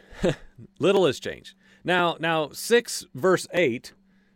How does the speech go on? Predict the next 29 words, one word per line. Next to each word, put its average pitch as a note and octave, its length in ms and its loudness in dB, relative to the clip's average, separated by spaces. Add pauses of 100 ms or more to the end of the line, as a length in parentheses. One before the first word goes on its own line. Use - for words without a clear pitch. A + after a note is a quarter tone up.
(120)
um, C#3 520 0
here F#3+ 280 4
in C#3+ 160 -2
Micah. D3+ 360 0
Let's, B2 300 -4
let's D#3 220 -2
read E3+ 200 2
this A#2 220 0
because C#3 360 -2
we E3+ 80 4
have F#3 120 2
to F3+ 60 -4
make E3+ 180 0
this C#3+ 160 -8
connection C#3+ 460 -4
before A#2+ 340 -4
we A2 260 -6 (100)
read A#2 180 0
the G3 60 -12
text. - 480 -6 (1040)
"Yahweh B3 480 4
has G#3+ 220 0
told A3 480 0
you, C3+ 240 0
O C#3+ 180 0
man, B2 460 -2
what F#3 260 2
is F3+ 240 4
good, C3 440 2